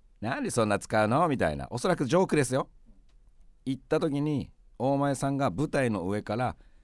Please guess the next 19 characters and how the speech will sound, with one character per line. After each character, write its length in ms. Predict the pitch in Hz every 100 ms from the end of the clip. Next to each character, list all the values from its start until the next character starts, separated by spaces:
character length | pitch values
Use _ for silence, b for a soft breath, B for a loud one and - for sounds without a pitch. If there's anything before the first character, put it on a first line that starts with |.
| -
舞 120 | 104 117
台 200 | 120 104
の 100 | 98
下 240 | - 95
に 140 | 95
い 40 | 101
る 100 | 127
そ 100 | 104
の 100 | 101
ス 100 | -
タ 100 | 101
ッ 20 |
フ 100 | -
さ 160 | - 101
ん 100 | 107
に 200 | 110 -
向 120 | 101 104
け 120 | 120
て、 260 | - 104